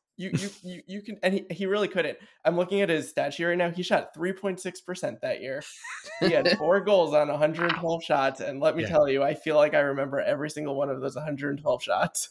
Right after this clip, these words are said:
Speaker 2: Four goals, five assists in forty-nine games as an Islander, minus twelve. Where, uh, this is a show I think it's fair to use plus minus on. That's just an absolutely terrible,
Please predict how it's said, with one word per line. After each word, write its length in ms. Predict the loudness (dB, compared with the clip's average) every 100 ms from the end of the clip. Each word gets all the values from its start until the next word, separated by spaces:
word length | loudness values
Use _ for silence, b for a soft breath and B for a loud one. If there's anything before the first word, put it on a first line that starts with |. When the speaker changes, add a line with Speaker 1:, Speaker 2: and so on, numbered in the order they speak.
| _
Speaker 2:
Four 340 | -12 -2 0
goals, 640 | 2 2 4 2 -2 -8 -12 _
five 300 | -2 0 0
assists 600 | -2 -2 0 -2 -8 -12
in 180 | -10 -8
forty-nine 540 | -2 -2 0 0 0
games 280 | -2 -2 -4
as 100 | -4
an 60 |
Islander, 420 | -2 0 -2 -4 -6
minus 400 | -4 -2 -2 -4
twelve. 540 | -4 -4 -4 -8 -20 _
Where, 220 | -4 -2
uh, 60 | -2
this 180 | -2 0
is 80 |
a 120 | 0 0
show 260 | 2 4
I 80 | 4
think 180 | 0 -6
it's 160 | -10
fair 320 | -4 -2 -2 -6 -12
to 120 | -14
use 300 | -10 -12 -14
plus 280 | -12 -12 -10
minus 380 | -10 -10 -10 -10
on. 320 | -10 -12 -16 _ _ _ _ -2
That's 320 | 0 0 -2
just 160 | -6 -6
an 180 | -6 -6
absolutely 440 | -8 -10 -12 -14
terrible, 640 | -8 -2 -2 -2 -6 -8